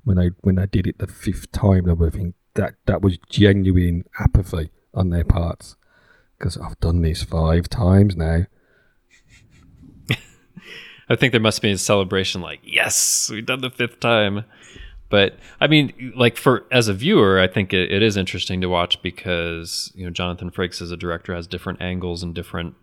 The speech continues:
Speaker 2: you know, parts of the scene that he's filming. But for the <laughs> actors, yeah, it's probably like, "Gotta do this again and again and again." Yeah.
Speaker 1: So, so how do you two feel it would have gone if, if Kirstie Alley was in it as Saavik?
Speaker 2: I don't know. I mean, I,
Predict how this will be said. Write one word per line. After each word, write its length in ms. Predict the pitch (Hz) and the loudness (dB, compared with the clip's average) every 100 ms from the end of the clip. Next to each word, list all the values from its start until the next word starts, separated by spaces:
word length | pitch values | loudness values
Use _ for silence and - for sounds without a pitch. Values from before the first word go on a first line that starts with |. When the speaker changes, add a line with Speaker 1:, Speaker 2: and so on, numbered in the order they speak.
| _ _ | _ _
Speaker 2:
you 80 | 92 | -10
know, 60 | 87 | -8
parts 340 | - 101 - | 0 0 2
of 60 | - | -6
the 60 | |
scene 320 | 92 - 92 90 | -6 -2 -2 -2
that 120 | 87 | -4
he's 160 | 87 | -6
filming. 480 | - 92 87 82 82 | -6 -4 -4 -6 -10
But 300 | 85 80 78 _ _ _ | -8 -6 -8 _ _ _
for 200 | - 90 | -8 -6
the 100 | 85 | -6
<laughs> 0 | |
actors, 640 | 95 - - - 113 104 | -6 -8 -10 -2 -2 0
yeah, 160 | 101 87 | 0 -2
it's 120 | 87 | -4
probably 260 | - 87 87 | -6 -6 -6
like, 260 | 85 - _ _ _ _ _ _ _ _ | -6 -8 _ _ _ _ _ _ _ _
"Gotta 140 | 82 | -18
do 140 | 85 87 | -12 -10
this 200 | 98 - | -10 -10
again 440 | 117 113 80 87 - | -8 -8 -8 -14 -10
and 140 | 92 | -8
again 280 | 156 - - | -6 -8 -10
and 120 | 82 117 | -10 -10
again." 240 | 131 - - _ _ _ _ _ _ | -10 -14 -20 _ _ _ _ _ _
Yeah. 120 | - - - | -20 -14 -2
Speaker 1:
So, 100 | 107 - | -2 0
so 100 | 113 | 0
how 180 | - 151 | 4 4
do 100 | 143 | 6
you 160 | 139 | 6
two 200 | 135 135 | 8 6
feel 240 | 123 135 123 | 6 6 6
it 40 | 117 | 6
would 120 | 113 | 6
have 80 | 104 | 6
gone 180 | 110 | 6
if, 120 | 104 - _ | 4 0 _
if 400 | 107 98 - - | 0 0 -2 -6
Kirstie 380 | - 98 - 107 | 4 4 6 4
Alley 140 | 104 | 4
was 140 | 95 87 | 4 2
in 80 | 85 | 0
it 80 | 80 | -6
as 100 | - | -6
Saavik? 340 | 107 101 95 - _ _ _ | -4 -4 -6 -12 _ _ _
Speaker 2:
I 100 | 117 | -8
don't 200 | 156 240 | -2 0
know. 360 | 220 233 101 92 | 2 2 0 0
I 100 | 113 | 2
mean, 240 | 120 123 107 | 4 2 2
I, 240 | 110 113 | 2 2